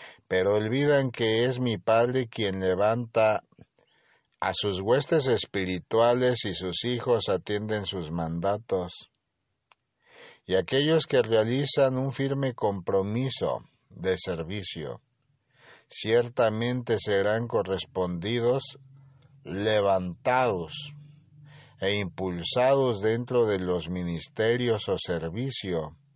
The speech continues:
que hayan atendido responder a mi Padre Celestial. No son las cosas dadas por casualidad, sino que todo presenta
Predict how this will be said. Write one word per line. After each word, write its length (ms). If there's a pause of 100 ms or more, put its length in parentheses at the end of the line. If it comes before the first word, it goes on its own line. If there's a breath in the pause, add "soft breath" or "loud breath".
(800 soft breath)
que 220
hayan 500
atendido 800
responder 800
a 80
mi 180
Padre 460
Celestial. 960 (1300 soft breath)
No 240
son 300
las 220
cosas 560
dadas 500
por 240
casualidad, 920
sino 480
que 180
todo 540 (160)
presenta 840